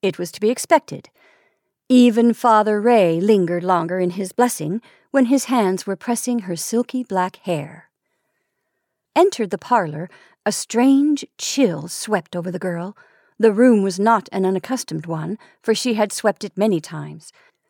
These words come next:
But today, the stiff black chairs, the dismal crucifix, the gleaming whiteness of the walls, even the cheap lithograph of the Madonna,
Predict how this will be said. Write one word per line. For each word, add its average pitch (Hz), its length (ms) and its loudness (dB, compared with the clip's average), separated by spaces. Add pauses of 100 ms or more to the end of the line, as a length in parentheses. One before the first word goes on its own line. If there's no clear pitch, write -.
(100)
But 208 160 0
today, 226 640 -2 (320)
the 190 80 -10
stiff - 440 -4
black 214 280 -2
chairs, 226 560 -6 (320)
the 202 100 -4
dismal 214 520 -2
crucifix, - 800 -6 (400)
the 202 80 0
gleaming 269 520 6
whiteness 247 480 -2
of 185 80 -10
the 202 80 -8
walls, 220 600 2 (560)
even 262 380 4
the 180 120 -6
cheap 262 420 -6
lithograph 185 720 -2
of 180 120 -10
the 185 80 -6
Madonna, 185 560 -2